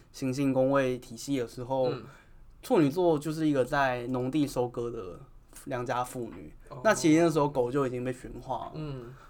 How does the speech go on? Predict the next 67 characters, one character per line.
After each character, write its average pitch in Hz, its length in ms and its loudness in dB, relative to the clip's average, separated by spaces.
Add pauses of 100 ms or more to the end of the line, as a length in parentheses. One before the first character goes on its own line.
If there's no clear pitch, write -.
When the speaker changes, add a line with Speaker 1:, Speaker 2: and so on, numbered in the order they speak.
(140)
Speaker 1:
那 165 380 8
所 190 160 0
以 156 200 8
处 208 160 -2
女 147 120 6
座 165 140 6
本 127 180 0
身 139 160 2
也 131 80 2
会 143 140 2
有 131 100 4
小 123 200 -4
动 131 200 0
物 127 60 -2
的 120 140 -6
意 120 180 -12
思， - 180 -18 (200)
比 - 100 -8
方 139 180 2
说 135 400 -2 (360)
小 123 200 0
动 165 220 6
物 160 80 6
像 151 240 4
是， 139 540 -2 (640)
Speaker 2:
嗯。 113 340 -8
Speaker 1:
嗯， - 20 -12
爬 165 220 8
虫 214 160 0
类 233 120 6
可 156 140 0
能 123 160 0
跟 139 220 2
天 143 200 -2
蝎 135 160 -2
座 131 200 -2
稍 131 200 2
微 123 100 2
有 113 60 -6
一 113 40 -8
些 120 120 -8
关 113 240 -10
系， - 300 -16
Speaker 2:
嗯。 135 60 -10
Speaker 1:
比 131 80 -6
较 165 120 10
多， 123 360 -2
但 147 120 0
是 143 240 0 (280)
处 208 160 2
女 131 80 2
座 156 120 2
也 120 60 2
是 - 60 -6
OK 120 420 -4
的。 110 200 -12
Speaker 2:
嗯。 143 180 -10 (260)
Speaker 1:
瓢 160 260 6
虫 139 380 0
啊， 131 380 2 (100)
或 160 140 -2
是 156 120 2
一 151 60 4
些 139 420 0
寄 165 200 0
生 131 260 0
虫 131 160 -12